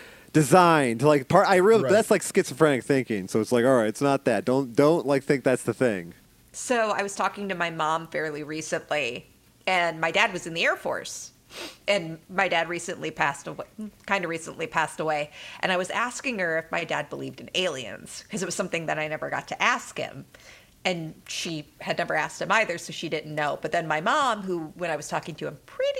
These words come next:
Speaker 3: sure had been drinking, starts to go off on how she thinks that aliens are here,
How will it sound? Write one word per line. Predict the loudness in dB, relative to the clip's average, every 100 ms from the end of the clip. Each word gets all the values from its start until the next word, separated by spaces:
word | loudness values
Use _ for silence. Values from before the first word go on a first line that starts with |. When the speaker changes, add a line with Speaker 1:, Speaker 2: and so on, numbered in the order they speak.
| -6
Speaker 3:
sure | -6
had | -6 -4
been | -4
drinking, | -4 -4 -6 -8 -12 -18 -20 -20 -14
starts | -2 0 0 -4
to |
go | 0 2
off | 2 2 2
on | 2 0
how | -2 0 0 -2
she | -4 -4
thinks | -2 -4 -4
that | -4 -2
aliens | -4 -4 -8 -6
are | -8
here, | -6 -2 0 2 2 0 -2